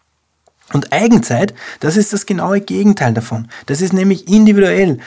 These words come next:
und das lässt sich nicht messen, das lässt sich nicht gut vergleichen, das lässt sich auch nicht gut managen.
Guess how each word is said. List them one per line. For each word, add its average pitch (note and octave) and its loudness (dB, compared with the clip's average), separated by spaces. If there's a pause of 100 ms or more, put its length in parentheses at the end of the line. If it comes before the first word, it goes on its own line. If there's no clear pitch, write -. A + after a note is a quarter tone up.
(120)
und C#3+ -4
das D#3 -2
lässt F3 -4
sich E3+ -6
nicht F3+ -2
messen, D#3 0
das C#3 -6
lässt D#3 0
sich E3+ -6
nicht F3 -4
gut G3 -2
vergleichen, F#3+ -4 (200)
das D3 -4
lässt C3+ -2
sich - -6
auch D#3 -4
nicht D#3 -2
gut G#3 -2
managen. C3+ 0